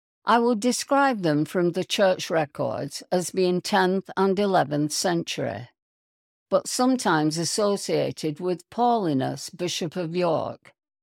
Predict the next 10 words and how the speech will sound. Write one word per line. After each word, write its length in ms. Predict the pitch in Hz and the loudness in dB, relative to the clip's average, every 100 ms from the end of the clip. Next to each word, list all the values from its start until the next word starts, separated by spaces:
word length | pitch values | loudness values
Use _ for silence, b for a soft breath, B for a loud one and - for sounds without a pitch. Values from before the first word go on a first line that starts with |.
| _ - | _ -2
when 200 | 190 190 | 2 4
he 80 | 190 | 4
visited 640 | 190 220 202 165 170 143 | 2 0 -2 -4 -4 -2
Whalley, 680 | 143 135 135 127 113 120 - _ _ _ _ - | 0 0 -2 -6 -10 -14 -20 _ _ _ _ 0
and 200 | 202 196 | 0 2
his 220 | 208 180 | 0 0
multitudinous, 1600 | 202 233 240 - 247 - - 240 226 190 139 123 156 - - - _ _ _ _ | 2 2 2 -2 -4 -2 -2 0 0 2 2 2 -2 -6 -10 -12 _ _ _ _
several 540 | - - 196 160 151 151 | -8 -2 0 0 -2 -2
thousand, 920 | - 165 165 151 139 123 113 156 165 151 | 0 2 2 -2 -2 -2 -2 -4 -6 -2
baptisms 1160 | 202 208 - - 156 151 131 120 120 135 - | 0 0 -2 -4 -2 -2 -4 -4 -8 -10 -14